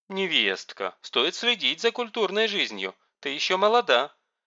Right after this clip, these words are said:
Это я уже старая, мне все равно». Юнми написала музыку, которую исполнили Херин и Икхван. «Современная классика. Так о ней пишут в сми».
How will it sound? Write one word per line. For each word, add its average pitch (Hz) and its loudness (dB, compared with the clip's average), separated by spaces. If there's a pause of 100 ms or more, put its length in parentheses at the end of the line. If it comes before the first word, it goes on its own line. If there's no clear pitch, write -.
(120)
Это 226 0
я 165 6
уже 185 2
старая, 101 4
мне 117 -6
все 127 4
равно». 101 0 (800)
Юнми 202 -2
написала 196 2
музыку, 110 0
которую 127 2
исполнили 120 0
Херин 175 0
и 151 -6
Икхван. 120 0 (880)
«Современная 196 2
классика. 135 0 (220)
Так - 2
о 135 2
ней 190 -2
пишут 175 -4
в - -10
сми». 147 -4